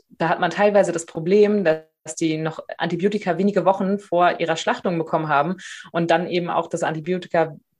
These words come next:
auch direkt im Fleisch nachweisbar ist und dadurch eben auch über der Höchstgrenze teilweise, weil der Körper gar nicht die Zeit hatte, das abzubauen, bevor die Schlachtung dann letztendlich bevorstand.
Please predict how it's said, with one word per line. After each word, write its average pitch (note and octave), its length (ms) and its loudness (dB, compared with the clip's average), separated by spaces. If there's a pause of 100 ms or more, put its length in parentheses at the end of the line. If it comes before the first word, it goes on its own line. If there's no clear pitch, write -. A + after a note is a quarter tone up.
(240)
auch F3 180 0
direkt F3+ 300 -2
im F3+ 120 -4
Fleisch F3+ 360 2
nachweisbar G3 540 2
ist F#3+ 100 -2
und E3 140 -6
dadurch E3 260 0
eben E3 180 -6
auch D3+ 140 -4
über E3+ 160 2
der E3 100 2
Höchstgrenze D#3+ 480 -2
teilweise, D3 480 2
weil D#3+ 120 4
der D3 100 0
Körper - 360 -2
gar E3 120 2
nicht E3 160 -8
die - 40 -20
Zeit F3+ 280 0
hatte, F3 140 -2
das - 140 -6
abzubauen, D3 520 0
bevor C#3+ 240 -6
die D3 100 -8
Schlachtung D3 420 -6
dann C3 180 -4
letztendlich B2+ 460 -10
bevorstand. C3 640 -6